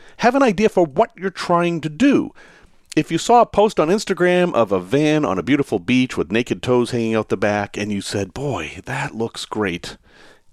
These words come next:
Excellent. It's not necessarily a plan, though. What exactly are you doing? Is that gonna be your life now? You're gonna w-, waggle your toes at the beach? You can, if that's what you wanna do,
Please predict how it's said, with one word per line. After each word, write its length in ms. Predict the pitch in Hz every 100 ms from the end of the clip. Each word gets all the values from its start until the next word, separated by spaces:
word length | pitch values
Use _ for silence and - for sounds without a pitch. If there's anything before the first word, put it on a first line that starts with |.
| - _
Excellent. 500 | 214 - 175 98 - - _ _ _ _ _
It's 160 | - -
not 160 | 202 -
necessarily 560 | 196 165 196 190 165
a 80 | 147
plan, 500 | - - 220 202 131
though. 260 | 85 64 - - _ _ _
What 260 | - 117 233
exactly 680 | 240 139 151 208 - 196 185
are 160 | 160
you 180 | 180 208
doing? 640 | 170 269 285 98 92 110 -
Is 380 | 101 - 92
that 220 | 92 113 -
gonna 160 | 147
be 80 | 151
your 160 | 175 165
life 240 | 202 202
now? 140 | 196
You're 120 | 208 139
gonna 320 | 127 107 95
w-, 180 | 107 110 -
waggle 340 | 101 127 143
your 80 | 139
toes 460 | - 147 190 202 -
at 80 | 101
the 80 |
beach? 340 | 110 247 311 - - - - -
You 240 | 98 123
can, 480 | - 233 330 247 220
if 120 | - 113
that's 200 | 139 170
what 160 | 151
you 60 | 151
wanna 220 | 165 151
do, 320 | 131 269 120